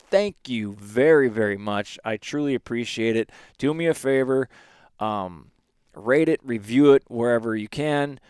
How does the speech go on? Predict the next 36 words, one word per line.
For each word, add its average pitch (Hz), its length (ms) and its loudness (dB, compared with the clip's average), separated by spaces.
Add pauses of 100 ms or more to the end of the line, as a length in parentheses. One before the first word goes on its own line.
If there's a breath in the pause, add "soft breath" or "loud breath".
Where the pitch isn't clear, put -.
share 127 580 0
it. - 140 -8
That's, 139 240 0
like, 143 140 2
the 113 100 -6
biggest 107 480 -2
thing. 98 180 -6
If 92 120 -14
you 139 60 -2
guys 151 240 0
can 143 120 -10
share 139 280 2
it 131 60 2
with, 131 120 -2 (100)
uh, 113 200 -4
your 107 180 -8
friends 123 320 -2
that 110 80 -6
you 117 100 -8
think 123 260 -8
might, 113 340 -4 (420)
you 113 120 -16
know, 104 280 -8 (100)
or 107 140 -4
that 107 280 -6
do 131 160 -2
listen 123 320 -2
to 90 60 -6
outdoor 120 540 0
podcast, 123 760 -2 (300)
um, 85 380 -12
share 135 260 2
it 147 40 2
with 135 120 -2
them. 131 340 -2 (520 soft breath)
Um, 92 280 -8